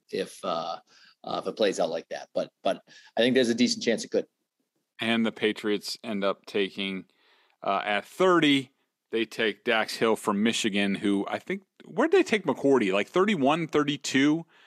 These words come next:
Speaker 1: I
Speaker 2: out
Speaker 1: think
Speaker 2: of
Speaker 1: he was
Speaker 2: Rutgers?
Speaker 1: thir-, he was right at that back end. I think he was thirty-two right out of
Speaker 2: I think he
Speaker 1: Rutgers.
Speaker 2: was th-, he was thirty-two. This would be thirty after passing on a bunch of guys that they could use. I, Kevin,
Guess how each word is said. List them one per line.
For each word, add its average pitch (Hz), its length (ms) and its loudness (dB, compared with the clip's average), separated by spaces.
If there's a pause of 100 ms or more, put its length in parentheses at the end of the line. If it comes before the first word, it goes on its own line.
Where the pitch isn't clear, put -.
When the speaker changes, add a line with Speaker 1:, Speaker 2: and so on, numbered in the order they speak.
(180)
Speaker 1:
I - 40 0
Speaker 2:
out - 40 2
Speaker 1:
think 117 60 4
Speaker 2:
of - 40 0
Speaker 1:
he 131 60 2
was 123 100 6
Speaker 2:
Rutgers? 147 280 0
Speaker 1:
thir-, 139 60 4
he 139 60 4
was 123 80 0
right 151 180 4
at 160 60 -2
that 151 160 4
back 127 240 2
end. 104 160 2
I 101 60 -2
think 143 180 -4
he 196 80 0
was 131 140 0
thirty-two 110 760 0
right 107 140 2
out 107 100 2
of 113 60 4
Speaker 2:
I - 20 2
think 135 120 2
he 135 60 2
Speaker 1:
Rutgers. 127 160 -2
Speaker 2:
was - 60 -12
th-, 127 160 -4
he 123 100 0
was 131 300 -2
thirty-two. 104 640 -4
This 131 220 -8
would 135 120 -8
be 131 180 -4
thirty 123 680 0 (280)
after 120 260 -2
passing 120 520 -2
on 113 180 2
a 110 60 -2
bunch 113 340 -2
of 113 80 -6
guys 104 480 0 (340)
that 107 140 -2
they 107 160 -6
could 95 240 -12
use. 98 400 -6 (320)
I, 151 300 0 (120)
Kevin, 139 420 -2